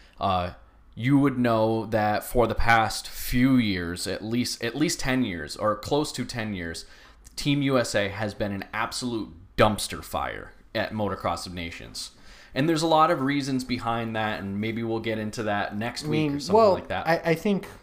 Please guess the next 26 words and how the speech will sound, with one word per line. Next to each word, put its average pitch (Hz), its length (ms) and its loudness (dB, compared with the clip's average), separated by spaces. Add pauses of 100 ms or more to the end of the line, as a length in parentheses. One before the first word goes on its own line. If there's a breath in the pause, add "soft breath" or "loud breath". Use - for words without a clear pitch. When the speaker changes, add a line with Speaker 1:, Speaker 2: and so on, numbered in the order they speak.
(420)
Speaker 2:
we're 151 100 -2
talking 180 320 4
about 127 180 4
Team 143 240 0
U 123 140 4
S 110 100 -4
A 135 100 2
here 113 220 0
for - 80 -10
the 107 60 -10
first 120 240 -6
half. 147 160 0
It 127 60 -2
might 107 180 -2
be 113 100 -10
good 113 240 -4
to 135 60 -2
get 110 180 -2
into 104 240 -6
why 104 360 0
Team 113 280 -4
U 113 160 2
S 110 140 0
A 107 100 -2
has 107 160 -4
struggled. - 480 -4